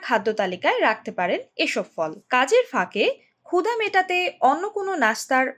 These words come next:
আয়োজন না করে পানি, ফল বা ফলের রস খাওয়া যেতে পারে। ফল ও ফলের রসে মিটবে পানির চাহিদা, পাওয়া যাবে নানা পুষ্টি উপাদান। তবে ফলের রস বা অন্যান্য পানীয় গ্রহণের ক্ষেত্রে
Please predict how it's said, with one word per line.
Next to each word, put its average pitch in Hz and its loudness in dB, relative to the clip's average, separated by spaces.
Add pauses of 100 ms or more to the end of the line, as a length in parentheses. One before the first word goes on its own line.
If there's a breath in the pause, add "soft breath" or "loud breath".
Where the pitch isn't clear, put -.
আয়োজন 262 2
না 202 -2
করে 190 -2 (240)
পানি, 262 2 (200)
ফল 247 2 (140)
বা 226 2
ফলের 302 0
রস 208 4 (100)
খাওয়া 320 2
যেতে 180 -4
পারে। 165 -2 (140)
ফল 311 4 (160)
ও 247 0
ফলের 311 0
রসে 208 0
মিটবে 214 -2 (240)
পানির 311 0
চাহিদা, 180 -2 (160)
পাওয়া 311 6
যাবে 208 2 (220)
নানা 214 2 (140)
পুষ্টি 349 -4
উপাদান। 165 -2 (380)
তবে 359 2 (340)
ফলের 370 6
রস 330 6 (120)
বা 254 2 (120)
অন্যান্য 339 0 (140)
পানীয় 285 0 (180)
গ্রহণের 330 2
ক্ষেত্রে 226 -2